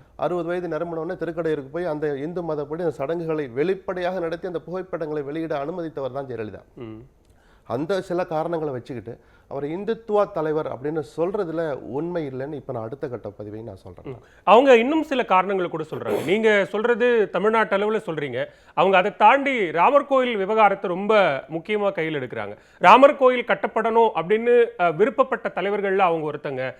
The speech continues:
Speaker 2: இங்கிருந்து கையெழுத்து பெற்று அதை கடிதமாக அனுப்பியவர் அவர். இப்போ ஒருவேளை அவர் உயிரோடு இருந்திருந்தால் ராமர் கோயிலுக்கு போய் அந்த கோயிலினுடைய சிறப்பை எல்லாம் உலகறிய செய்திருப்பார் அப்படிங்கிற ஒரு விஷயத்தையும் ஆட் ஆன் பண்றாங்க.
Speaker 1: ராமர் கோயில் கட்டப்படணுங்கிறதுல ஜெயலலிதாவுக்கு இரண்டு கருத்துக்கள் இருந்தது இல்ல.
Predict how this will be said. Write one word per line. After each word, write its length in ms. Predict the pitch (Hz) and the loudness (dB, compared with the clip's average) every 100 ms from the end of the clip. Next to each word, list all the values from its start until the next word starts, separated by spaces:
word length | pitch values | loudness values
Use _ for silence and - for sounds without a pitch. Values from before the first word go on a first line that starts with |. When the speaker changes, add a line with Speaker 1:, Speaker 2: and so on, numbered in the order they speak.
| _ - | _ -4
Speaker 2:
இங்கிருந்து 420 | 202 233 262 254 | 2 4 4 2
கையெழுத்து 500 | 214 254 262 214 233 | 0 0 0 -4 -4
பெற்று 500 | 214 165 233 247 247 | -4 -4 -2 0 0
அதை 280 | 180 185 185 | 0 0 0
கடிதமாக 600 | 185 196 233 220 196 180 | 0 0 2 2 0 -4
அனுப்பியவர் 400 | 185 208 175 147 | -4 -2 -2 -2
அவர். 260 | 143 147 - _ | -2 -4 -8 _
இப்போ 460 | 196 180 285 247 190 | -6 2 10 10 10
ஒருவேளை 400 | 185 220 247 269 | 4 4 4 4
அவர் 120 | 233 | 2
உயிரோடு 420 | 202 233 247 233 | 0 0 2 2
இருந்திருந்தால் 680 | 196 202 190 180 175 196 240 - _ | 0 -4 -6 -8 2 2 2 -4 _
ராமர் 340 | 165 196 262 - | 4 8 8 6
கோயிலுக்கு 360 | 233 214 190 | 2 2 -4
போய் 240 | 170 208 240 | -2 0 0
அந்த 160 | 196 | -2
கோயிலினுடைய 500 | 180 220 247 226 202 | 0 2 2 -2 -2
சிறப்பை 380 | 190 196 226 220 | -2 -4 0 2
எல்லாம் 460 | 208 220 240 175 - _ | 4 6 4 0 -10 _
உலகறிய 480 | 175 226 240 262 247 - | 2 6 6 4 0 0
செய்திருப்பார் 640 | 214 196 190 - 185 175 165 | 0 0 0 2 2 2 -2
அப்படிங்கிற 340 | 165 220 220 | -4 0 2
ஒரு 100 | 185 | 2
விஷயத்தையும் 460 | 175 220 - 214 - | -2 -6 -6 -6 2
ஆட் 200 | 170 233 | 6 6
ஆன் 180 | 240 190 | 4 0
பண்றாங்க. 420 | 147 120 104 120 | -8 -8 -10 -10
Speaker 1:
ராமர் 380 | 147 196 240 226 | -8 -4 -4 -4
கோயில் 220 | 202 185 | -6 -4
கட்டப்படணுங்கிறதுல 800 | 165 156 180 170 165 160 175 151 | -4 -4 -4 -4 -2 -2 -2 -2
ஜெயலலிதாவுக்கு 380 | 165 165 147 147 | -2 -2 -4 -4
இரண்டு 280 | 135 135 131 | -6 -6 -6
கருத்துக்கள் 380 | 131 135 135 | -6 -6 -6
இருந்தது 340 | 117 117 117 107 | -6 -6 -6 -8
இல்ல. 260 | 107 107 | -6 -8